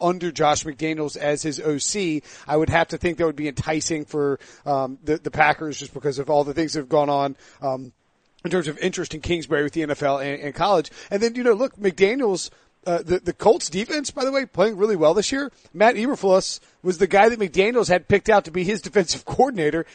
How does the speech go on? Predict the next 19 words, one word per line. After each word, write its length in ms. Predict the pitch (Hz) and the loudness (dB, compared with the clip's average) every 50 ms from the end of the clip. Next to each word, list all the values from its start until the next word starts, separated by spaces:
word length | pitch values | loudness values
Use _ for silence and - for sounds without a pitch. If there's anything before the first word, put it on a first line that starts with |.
| - - | -14 -12
and 120 | 175 151 | -10 -2
Frank 240 | - 226 220 208 - | 0 0 0 0 2
Reich 280 | 214 202 208 208 - - | 2 2 2 2 0 -2
ended 200 | 190 185 185 185 | -4 -2 -2 -4
up 120 | 147 - | -4 -4
keeping 320 | - - 208 214 247 196 170 | -6 -10 -8 -6 -6 -4 -4
him 140 | 156 143 | -2 0
on. 260 | 156 196 247 233 175 143 | 0 0 0 -2 -2 -2
So 220 | - 190 185 160 - - - - | 0 0 0 0 -2 -8 -14 -4
it, 180 | - 202 - 254 | -4 -4 -2 -2
it, 240 | 233 208 190 - - | -6 -10 -10 -12 -12
it 100 | 175 - | -8 -6
seems 300 | - - 233 262 294 202 | -4 -2 0 0 0 -2
that 100 | 247 226 | -2 -4
McDaniels 460 | 196 170 135 180 185 190 180 156 - | -4 -2 0 0 0 0 0 -4 -4
can 140 | - 170 156 | -4 -6 -4
assemble 400 | - - 214 214 202 170 160 147 | -2 2 2 2 4 4 0 0
a 40 | 127 | 0
staff, 480 | - - - 175 170 165 165 160 - | -2 0 2 4 6 6 6 4 2